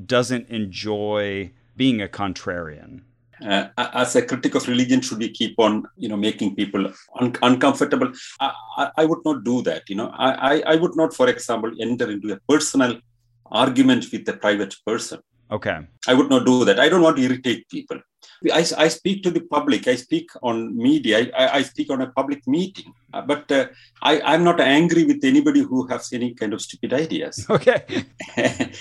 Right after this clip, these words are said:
Speaker 2: Because, I mean, I normally say to any, anybody that I would like you to believe in whatever you want. It's none of my
Speaker 1: Hmm.
Speaker 2: business. But I would, if you ask me,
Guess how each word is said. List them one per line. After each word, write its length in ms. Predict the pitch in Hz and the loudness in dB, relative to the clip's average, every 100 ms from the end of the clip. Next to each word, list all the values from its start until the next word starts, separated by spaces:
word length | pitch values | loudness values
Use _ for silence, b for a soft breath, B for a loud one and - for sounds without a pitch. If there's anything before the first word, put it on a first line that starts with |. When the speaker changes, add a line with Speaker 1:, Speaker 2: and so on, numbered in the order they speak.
| B - | B 0
Speaker 2:
Because, 300 | 175 196 - - | 4 4 2 0
I 100 | 190 | 4
mean, 280 | 147 - - - | 4 2 -8 -4
I 140 | 139 165 | 2 4
normally 420 | 147 156 160 151 | 4 4 4 2
say 240 | - 156 | 0 0
to 260 | 151 - 127 | -2 -2 -4
any, 240 | 123 123 123 | -2 -2 2
anybody 360 | 127 131 104 | 0 0 -2
that 240 | 92 92 - _ - | -4 -6 -10 _ -2
I 200 | 127 156 | 4 6
would 240 | 170 170 | 6 4
like 260 | 135 151 - | 0 0 0
you 140 | 143 | -4
to 100 | 143 | -2
believe 300 | 110 113 131 | -4 0 0
in 140 | 127 101 | 0 -2
whatever 340 | 113 - 139 | -4 -2 -2
you 160 | 120 110 | -2 -2
want. 340 | 110 107 78 - | 0 -2 -4 -12
It's 140 | - 110 | -10 0
none 140 | 123 | 0
of 100 | 127 | 2
my 120 | 123 | 0
Speaker 1:
Hmm. 60 | 156 | 0
Speaker 2:
business. 420 | 123 110 82 - _ _ - | 0 -2 -4 -10 _ _ -2
But 120 | 120 | 4
I 80 | 113 | 6
would, 220 | 151 156 - - | 4 2 -12 -8
if 160 | 127 - | -6 2
you 80 | 101 | 2
ask 260 | 131 - | 2 -2
me, 220 | 117 127 | -8 -8